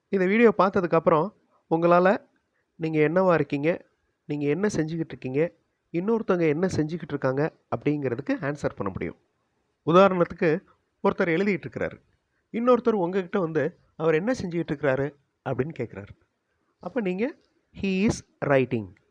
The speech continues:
அப்படின்னு சொல்ல முடியும். இதுல கிராமர் மிஸ்டேக் எதுவும் வராது. இதுக்கு முன்னாடி பப்ளிஷ் ஆன டூ வீடியோஸுடைய தொடர்ச்சி தான் இந்த வீடியோ. அந்த ரெண்டு வீடியோஸுடைய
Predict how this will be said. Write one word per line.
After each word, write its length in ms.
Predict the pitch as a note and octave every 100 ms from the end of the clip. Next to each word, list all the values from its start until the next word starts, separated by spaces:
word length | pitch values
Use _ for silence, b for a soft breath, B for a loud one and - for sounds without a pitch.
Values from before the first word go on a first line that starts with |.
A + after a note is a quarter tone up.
| _ -
அப்படின்னு 280 | A#2+ B2+ C#3+
சொல்ல 140 | A2+ G#2
முடியும். 320 | G#2 G2 - _ _ _ _ _ E3+
இதுல 200 | D#3+ C#3+ C3
கிராமர் 320 | F3 G3+ E3
மிஸ்டேக் 340 | C#3+ C#3+ C3 A#2+
எதுவும் 300 | B2 C#3+ F#3 - _ C3
வராது. 260 | G#2+ G2 - _ _ _ _ _ -
இதுக்கு 260 | G#3+ B3 A3+
முன்னாடி 260 | G#3+ A3 G#3+ F3+
பப்ளிஷ் 300 | E3 F3 E3
ஆன 140 | D3+ C#3
டூ 120 | F#3 F3
வீடியோஸுடைய 540 | F#3 F#3 E3 C#3 C3 G#3 _ _ _ _ _ _ _ -
தொடர்ச்சி 380 | D#3+ F#3+ -
தான் 240 | E3+ D#3+ A2+
இந்த 120 | A2+
வீடியோ. 340 | A2+ G#2 G#2 F#3+ - _ _ _ _ _ -
அந்த 180 | F3+
ரெண்டு 220 | D#3+ F#3 G#3
வீடியோஸுடைய 680 | G3 F#3+ F3 D3+ C#3 B2+